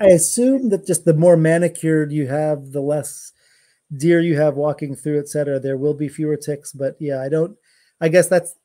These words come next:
I mean, I think it's a really great question for people to ask of their public parks, um, and for, uh, folks to, um, uh, you know, impose on their representatives to, um,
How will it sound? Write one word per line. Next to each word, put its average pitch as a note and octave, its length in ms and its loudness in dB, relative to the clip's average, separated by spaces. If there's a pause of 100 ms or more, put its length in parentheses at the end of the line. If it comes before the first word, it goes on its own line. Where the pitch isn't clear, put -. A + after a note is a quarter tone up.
I F#3 40 -4
mean, F3 120 2
I F3+ 80 4
think G3+ 160 0
it's G3+ 120 -2
a D#3 80 4
really E3 260 0
great D3+ 340 -2
question D3+ 480 -8
for C#3+ 180 -8
people E3 380 -10
to E3+ 100 -12
ask E3+ 440 -12 (100)
of D#3+ 240 -6
their C#3 160 -4
public C3+ 320 -12 (100)
parks, - 440 -14 (640)
um, C3 500 -8 (180)
and C#3 280 -10
for, C3+ 580 -8 (640)
uh, C#3 260 -12
folks D3+ 460 -2
to, C3+ 540 -6 (120)
um, C3 460 -14 (300)
uh, G1+ 400 -16 (280)
you D#3+ 80 -10
know, C3+ 100 -8
impose C#3+ 460 -4
on C3+ 160 -6
their C3 100 -8
representatives C3 800 -10 (120)
to, B2+ 380 -12 (640)
um, B2 360 -16